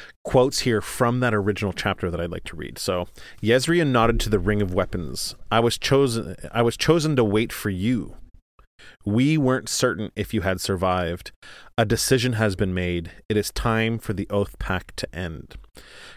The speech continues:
Collect felt a sharp stab of horror. "What will that do?" And then K-, uh, Yezrian says, "Ishar believes that so long as there is one of us still bound to the Oath Pact, it may be enough.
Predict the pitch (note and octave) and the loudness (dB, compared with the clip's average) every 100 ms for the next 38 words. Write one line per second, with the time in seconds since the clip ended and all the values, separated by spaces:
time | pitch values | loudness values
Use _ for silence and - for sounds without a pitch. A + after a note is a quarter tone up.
0 | - - A2+ A#2+ - - A2 G#2+ - - | -6 0 2 2 0 -2 0 0 -4 -6
1 | - G2+ A2+ - - - F#2+ F#2+ F#2+ - | -2 0 0 -2 -6 -2 0 0 -4 -2
2 | G#2+ F#2+ E2+ - _ _ _ - G2 G#2 | 0 0 -2 -6 _ _ _ -12 0 2
3 | B2+ - - - _ _ G2+ G#2+ G2 F#2 | 2 -2 -12 -18 _ _ 0 2 2 2
4 | F2+ C2 F#2+ G2 F#2 D2 - - _ _ | -2 -2 -4 -2 -2 -6 -10 -18 _ _
5 | - - - - A2 G2 G2 F#2+ F#2 F2+ | -20 -20 -20 -8 -4 0 0 0 -2 -4
6 | - - G#2+ G#2 A2 G#2+ G2 F#2+ G2+ F#2+ | -8 -6 0 2 2 0 0 2 0 0
7 | - A#2+ - C3+ C3 D3 B2 A2 A2 G#2 | -2 -2 0 2 2 2 0 0 -2 -2
8 | G#2 - - B2 A#2+ A2 G#2+ A2 G#2 F#2+ | -4 -2 -2 0 2 0 0 -2 -4 0
9 | G#2+ G#2+ G2 G2 G#2+ A#2+ D3+ C3+ C3 - | 0 2 -2 -2 0 0 2 2 2 0
10 | - C3+ C#3+ B2+ A#2 B2 A#2 A2+ - A#2 | -2 2 2 2 2 2 -2 -4 -2 0
11 | A2 - F#2 F2 - - - - - G#2+ | -2 -4 -2 -2 -4 -14 -20 -18 -4 -4
12 | G2 G2 G#2 G#2 A2 G2+ F2+ E2+ - | 0 0 2 2 2 2 0 -2 -8